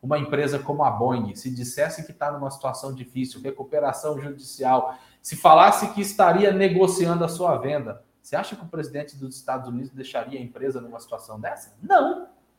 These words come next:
Uma empresa do setor de defesa na Rússia, na China, em qualquer outro país, o governo com certeza vai querer ter aqui debaixo das suas asas. Porque, gente, vamos lá, a Avibraz produz míssil,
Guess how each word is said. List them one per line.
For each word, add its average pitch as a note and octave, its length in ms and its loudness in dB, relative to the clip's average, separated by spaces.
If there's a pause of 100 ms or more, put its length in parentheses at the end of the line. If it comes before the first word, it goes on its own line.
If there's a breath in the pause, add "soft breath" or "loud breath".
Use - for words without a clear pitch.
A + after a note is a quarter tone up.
(480)
Uma E3 120 2
empresa G3+ 400 4
do F#3+ 100 0
setor F3 360 -2
de D#3+ 140 -2
defesa D3+ 440 -4
na A2 140 -2
Rússia, D#3+ 460 -2
na A#2 160 -6
China, F3+ 260 -8
em D#3+ 60 -4
qualquer E3 460 0
outro - 340 0
país, G#3+ 680 -2
o C#3+ 120 -6
governo G3+ 480 6
com B3 200 6
certeza G#3+ 540 2
vai D#3 140 -4
querer D#3 240 -2
ter G#3+ 160 0
aqui F#3+ 240 -2
debaixo D#3 400 6
das G#3 160 0
suas B3 240 2
asas. F3+ 320 6
Porque, - 180 -2
gente, G#3 300 0
vamos G3+ 200 2
lá, - 400 4 (240 loud breath)
a F#3+ 220 8
Avibraz E3 880 2
produz D#3 580 -2
míssil, D3+ 600 -4